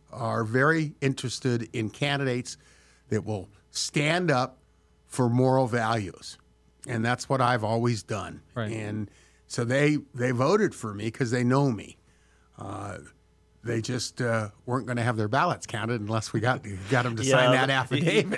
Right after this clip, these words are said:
Speaker 3: it, it
Speaker 1: so.
Speaker 3: might sound funny, but that
Speaker 1: <laughs>
Speaker 3: was actually one of the biggest hurdles that we had. We had so many people. We're, we're doing registration drives. The first year,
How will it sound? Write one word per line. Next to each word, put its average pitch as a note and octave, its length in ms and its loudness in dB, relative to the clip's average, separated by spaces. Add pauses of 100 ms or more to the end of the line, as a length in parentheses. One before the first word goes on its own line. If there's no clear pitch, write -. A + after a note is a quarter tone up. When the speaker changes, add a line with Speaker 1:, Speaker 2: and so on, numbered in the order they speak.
Speaker 3:
it, - 20 -8
it D#3+ 100 4
Speaker 1:
so. - 100 2
Speaker 3:
might F3 200 4
sound D#3+ 300 4
funny, B2+ 380 2
but A2 220 0
that B2 160 6
Speaker 1:
<laughs> - 20 -2
Speaker 3:
was C3 120 -2
actually B2 340 2
one A2+ 180 0
of A2+ 80 0
the A2+ 80 2
biggest G#2 380 0
hurdles A2 320 0
that G2+ 120 -2
we G#2 140 -2
had. G2 300 0
We G#2 120 -2
had A2 160 -2
so - 180 -2
many B2 180 -2
people. A2+ 280 -4
We're, C3+ 240 2
we're C3+ 220 0
doing D#3 180 2
registration G#2+ 560 -4
drives. F2+ 240 -6
The G#2 80 -8
first D3 300 0
year, A2+ 600 0